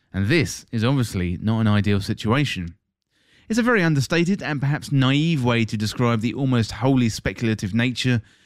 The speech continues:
of the cryptocurrency in the N F T market. Matsuda's letter is not abnormal in the space of large public corporations who want to be seen by investors as keeping up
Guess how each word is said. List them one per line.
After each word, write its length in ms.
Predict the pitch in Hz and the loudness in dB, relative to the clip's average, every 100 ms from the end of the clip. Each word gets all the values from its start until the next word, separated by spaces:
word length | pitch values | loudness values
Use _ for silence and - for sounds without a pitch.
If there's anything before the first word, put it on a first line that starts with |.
| _ | _
of 100 | 123 | 0
the 80 | 113 | 0
cryptocurrency 880 | - 143 - 110 120 117 107 120 131 | 0 -2 0 0 2 -2 0 0 0
in 80 | 127 | 0
the 180 | 135 | 0
N 160 | 113 113 | 0 0
F 180 | 107 - | 0 -2
T 280 | - 95 92 | -4 -2 2
market. 560 | 104 147 139 101 80 - _ _ _ _ _ - | 2 2 0 -4 -8 -12 _ _ _ _ _ -6
Matsuda's 400 | 160 226 190 156 | 0 2 4 4
letter 240 | 185 202 | 2 0
is 100 | 170 | -2
not 180 | 180 160 | -2 -2
abnormal 400 | 139 156 165 185 | -2 0 0 2
in 100 | 147 | 2
the 40 | |
space 360 | 113 - 147 123 | 0 0 -2 0
of 60 | 120 | 0
large 420 | 127 135 127 - | 2 2 0 0
public 260 | 120 113 | -2 -4
corporations 840 | - 120 117 117 123 165 180 151 - _ _ - | -2 -2 2 0 0 0 0 0 -4 _ _ -2
who 80 | |
want 120 | 123 123 | 2 2
to 40 | |
be 60 | 110 | 0
seen 360 | - 131 127 | 0 0 2
by 140 | 110 110 | 2 2
investors 480 | 104 113 - 104 | 0 -2 -2 -4
as 140 | 95 92 | -4 -4
keeping 360 | - 147 117 | -2 0 2
up 260 | 127 - | 0 -2